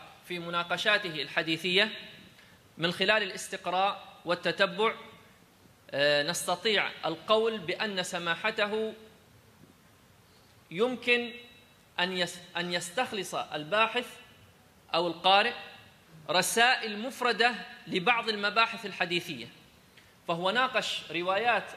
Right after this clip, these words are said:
الرؤية في أكثر من مائتي صفحة، ونقد روايات الواردة في خلق القرآن في قرابة عشرين صفحة، ونقد رواية أين الله وعقد لها مبحثاً في الجزء الخامس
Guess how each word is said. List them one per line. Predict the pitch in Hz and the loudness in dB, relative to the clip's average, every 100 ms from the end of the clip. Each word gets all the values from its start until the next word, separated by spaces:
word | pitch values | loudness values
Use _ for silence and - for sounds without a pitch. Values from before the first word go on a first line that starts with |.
| - 170 | -8 -4
الرؤية | 160 185 254 254 277 277 - - - - - - - | -4 -4 -4 0 0 0 -14 -20 -20 -20 -20 -20 -8
في | 185 196 | -4 -2
أكثر | - - - 254 | -2 -2 -4 -4
من | 226 220 208 | -4 -6 -6
مائتي | 214 214 214 277 | -8 -6 -2 -2
صفحة، | 247 - - 123 - - - - - - _ _ _ _ - - _ - | -2 -6 -8 -16 -18 -20 -20 -20 -20 -20 _ _ _ _ -20 -20 _ -10
ونقد | 151 180 185 202 262 262 220 | 0 4 4 4 2 4 4
روايات | 214 208 214 240 208 - - - - - - - | 2 4 4 6 4 0 -14 -20 -20 -20 -12 -4
الواردة | 165 214 226 202 165 | 0 4 4 4 -2
في | 160 190 175 | 0 -2 0
خلق | 220 233 226 | 2 2 0
القرآن | 220 226 220 247 247 240 - - - - - - | -2 -4 0 2 2 0 -12 -20 -20 -20 -16 -4
في | 196 | -4
قرابة | 196 220 240 233 226 | 4 8 8 6 -2
عشرين | 185 233 240 226 | -2 -2 0 0
صفحة، | - 165 - 127 - - - - - - - | 0 -4 -6 -18 -20 -20 -20 -20 -20 -20 -4
ونقد | 151 226 240 220 | 2 4 4 2
رواية | 208 202 226 220 170 - - - | 2 2 4 4 4 -4 -16 -6
أين | 226 240 | -2 0
الله | 233 220 233 240 208 - | 0 2 4 4 4 -2
وعقد | 175 226 226 214 | 0 2 4 2
لها | 226 214 | 2 0
مبحثاً | 220 254 240 226 233 | 0 0 -2 -2 -4
في | 220 | -4
الجزء | 196 208 220 | -8 -8 -8
الخامس | 196 - 226 233 240 - | -8 0 2 2 -2 -8